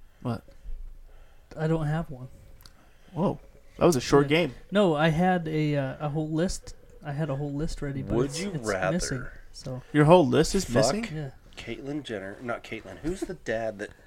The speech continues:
Speaker 3: turned into a guy or
Speaker 2: Yeah.
Speaker 3: girl?
Speaker 1: Caitlyn Jenner?
Speaker 3: Is it
Speaker 1: Bruce Jenner?
Speaker 3: Caitlyn? Yeah,
Speaker 1: Bruce
Speaker 3: okay. Bruce Jenner that's now a woman. Would you
Speaker 1: Right.
Speaker 3: rather fuck it
Speaker 1: Okay.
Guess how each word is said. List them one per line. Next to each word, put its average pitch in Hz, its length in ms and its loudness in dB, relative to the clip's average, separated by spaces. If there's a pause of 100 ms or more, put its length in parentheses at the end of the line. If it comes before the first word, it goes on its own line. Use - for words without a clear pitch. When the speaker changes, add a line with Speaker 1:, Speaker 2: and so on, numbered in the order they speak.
Speaker 3:
turned 107 280 -10
into 95 220 -10
a 90 60 -10
guy 87 360 -6 (180)
or 135 120 -6
Speaker 2:
Yeah. 170 200 -2
Speaker 3:
girl? - 80 -8
Speaker 1:
Caitlyn 123 340 4
Jenner? 127 320 -2
Speaker 3:
Is - 580 -20
it - 40 -16
Speaker 1:
Bruce 120 240 6
Jenner? 143 240 2
Speaker 3:
Caitlyn? 170 100 -4 (300)
Yeah, 135 160 2
Speaker 1:
Bruce 123 180 2
Speaker 3:
okay. - 380 -4
Bruce 127 500 -6
Jenner 135 260 2
that's 113 200 -6
now 117 160 4
a 104 60 2
woman. 98 360 -2
Would 98 140 -10
you - 80 -6
Speaker 1:
Right. 113 80 0
Speaker 3:
rather 165 280 2
fuck - 380 -4 (640)
it 113 380 -2 (260)
Speaker 1:
Okay. 127 340 -2